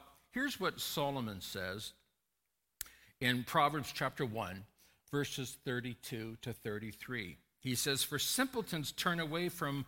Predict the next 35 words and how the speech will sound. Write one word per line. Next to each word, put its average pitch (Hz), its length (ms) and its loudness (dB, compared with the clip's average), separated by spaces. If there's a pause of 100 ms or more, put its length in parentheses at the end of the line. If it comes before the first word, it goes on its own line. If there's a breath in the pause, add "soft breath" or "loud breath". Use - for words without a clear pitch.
(220 loud breath)
wisdom." 123 640 0 (180 loud breath)
Now, 139 80 0
in 135 100 4
your 147 140 4
version, 139 360 2
it 123 60 -2
will 123 120 0
say, 123 320 0 (400 loud breath)
"For 143 180 2
simpletons 139 720 2
turn 139 220 0
away 143 280 4
from 104 360 0
me." 98 360 -6
The 131 180 2
"me" 170 360 4
there 113 500 0
represents 131 760 0
wisdom. 123 400 -2
Remember, 135 600 0 (360 loud breath)
we, 123 240 0 (100)
we 120 120 -4
talked 151 320 2
about 127 180 2
how 123 160 0
Solomon 139 600 0
has 120 200 -2
personified 127 1160 0
wisdom 127 480 -2
and 117 260 -2
made 123 400 0
wisdom 127 360 0
a 113 40 0
woman 123 460 -2
speaking. - 640 -4